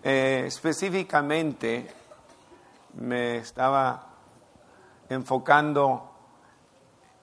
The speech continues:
mm, la atención en el trabajo del pastorado, del pastor.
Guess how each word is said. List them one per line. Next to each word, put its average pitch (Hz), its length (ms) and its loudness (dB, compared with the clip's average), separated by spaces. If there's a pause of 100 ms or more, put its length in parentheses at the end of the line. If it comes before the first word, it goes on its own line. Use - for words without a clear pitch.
mm, 127 260 -4 (160)
la 131 240 -2
atención 139 800 0
en 131 440 -4 (840)
el 131 160 -6
trabajo 151 460 4
del 135 180 -2
pastorado, 113 840 -4 (300)
del 117 180 -8
pastor. 113 760 -4